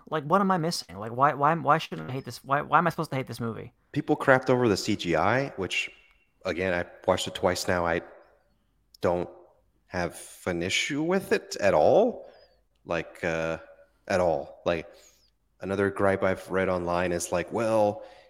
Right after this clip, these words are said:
Speaker 2: the movies are all about changing size and stuff, and you don't really get a good sense of that when they're in the quantum realm, and you don't get an understanding of the scale." I'm like, "Maybe a little bit, but not enough to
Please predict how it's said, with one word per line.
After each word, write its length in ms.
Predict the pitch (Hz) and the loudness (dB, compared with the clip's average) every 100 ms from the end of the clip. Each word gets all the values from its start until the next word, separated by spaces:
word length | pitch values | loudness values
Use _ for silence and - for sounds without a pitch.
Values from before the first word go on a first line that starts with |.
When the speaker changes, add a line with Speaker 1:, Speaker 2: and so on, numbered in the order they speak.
| _ _ _ | _ _ _
Speaker 2:
the 140 | 95 | -8
movies 320 | 90 107 104 107 | -4 -2 0 2
are 80 | |
all 120 | 98 92 | 4 4
about 260 | 92 85 | 2 0
changing 400 | - 101 90 87 | -2 -4 -4 -4
size 680 | - 90 87 87 87 87 - | -2 0 2 0 0 -2 -6
and 80 | 82 | -6
stuff, 400 | - 90 87 - | 0 2 0 -4
and 120 | 82 | -6
you 60 | 87 | -2
don't 140 | 101 | -2
really 180 | 95 87 | 0 -2
get 140 | 82 | -4
a 40 | 82 | -6
good 160 | 85 | -6
sense 300 | - 95 87 | -2 -2 -2
of 60 | 87 | -2
that 140 | 87 85 | 0 0
when 100 | 87 | -2
they're 100 | 85 | -6
in 60 | |
the 60 | 80 | -8
quantum 440 | - - 90 82 | -10 -10 -8 -4
realm, 240 | 87 87 82 | -2 0 -2
and 100 | 85 | -4
you 60 | |
don't 140 | 85 82 | -4 -2
get 120 | 85 | -2
an 100 | 82 | -2
understanding 640 | 82 82 - 85 82 82 | -4 -8 -4 -2 0 -2
of 100 | 78 | -4
the 80 | 80 | -2
scale." 340 | - - 87 | -2 2 2
I'm 80 | 85 | 2
like, 180 | 82 - - - _ _ _ - | 0 -4 -12 -20 _ _ _ -2
"Maybe 220 | 185 277 | 2 4
a 80 | 214 | 4
little 280 | 170 151 127 | 6 8 8
bit, 300 | 92 80 - - | 8 2 0 -6
but 280 | - 82 - - _ _ _ _ _ _ _ _ | 0 0 0 -10 _ _ _ _ _ _ _ _
not 400 | 90 90 101 117 | -10 -2 2 4
enough 360 | 98 95 101 - | 4 2 0 -2
to 380 | 104 87 82 | 0 0 0